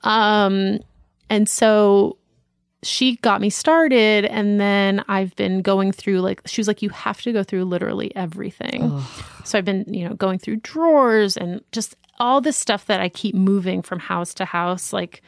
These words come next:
Speaker 1: every time I move, it's stuff that's been with me. And I found, like, all these old notes, and then it got very, like, emotional.
Speaker 2: Right, then you cry and
Speaker 1: Yeah,
Speaker 2: you,
Speaker 1: and I
Speaker 2: yeah.
Speaker 1: was like,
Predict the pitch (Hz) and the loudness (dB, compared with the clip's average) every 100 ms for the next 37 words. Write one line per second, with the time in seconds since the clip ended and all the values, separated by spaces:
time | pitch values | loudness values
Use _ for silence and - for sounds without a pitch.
0 | - _ _ - 180 185 - 185 185 214 | -20 _ _ -8 -4 -4 -2 -2 0 2
1 | 294 311 247 - - - 214 196 - 190 | 4 4 2 -2 -6 -6 -4 -6 -4 -4
2 | 185 180 196 202 196 180 - - 190 190 | -2 -2 -4 -4 -4 -4 -6 -2 0 0
3 | 196 - 202 190 196 196 196 208 247 269 | -4 -6 -4 -2 -4 -4 -4 0 2 2
4 | 254 - 208 202 233 226 - - 190 190 | 2 0 -2 0 0 0 -4 -8 -6 -6
5 | 185 190 - 185 196 254 311 - 294 285 | -6 -10 -10 -6 -2 2 2 0 2 4
6 | 285 262 240 - - 165 160 180 190 196 | 6 4 2 0 0 2 4 4 6 6
7 | 190 190 370 285 175 262 226 233 233 | 6 4 4 4 4 2 2 0 0